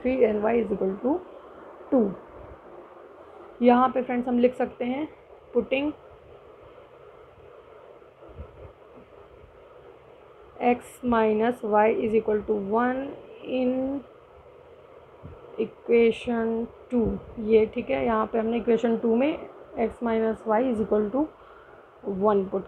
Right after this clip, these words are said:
किया था, इस प्रकार से solve किया था। और यहाँ पे हमने क्या put किया है, put x is equal to three in equation five,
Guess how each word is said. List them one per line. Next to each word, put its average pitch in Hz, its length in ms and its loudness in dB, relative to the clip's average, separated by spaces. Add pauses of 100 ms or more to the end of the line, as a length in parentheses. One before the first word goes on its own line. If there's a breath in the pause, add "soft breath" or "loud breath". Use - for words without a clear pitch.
किया 196 180 2
था, 196 120 -2
इस 208 120 0 (120)
प्रकार 220 260 0
से 220 120 -2
solve 226 240 4
किया 247 180 -2
था। 311 100 -6
और 214 180 2
यहाँ 214 280 0
पे 247 80 -2
हमने 240 220 0
क्या 247 160 2
put 247 240 -2
किया 240 200 4
है, 285 180 2 (1400)
put 277 300 2 (800)
x - 420 0
is 233 180 2
equal 226 280 4
to 226 140 2 (100)
three 254 260 0 (920)
in 247 200 2 (640)
equation 226 720 2 (1120)
five, 196 340 6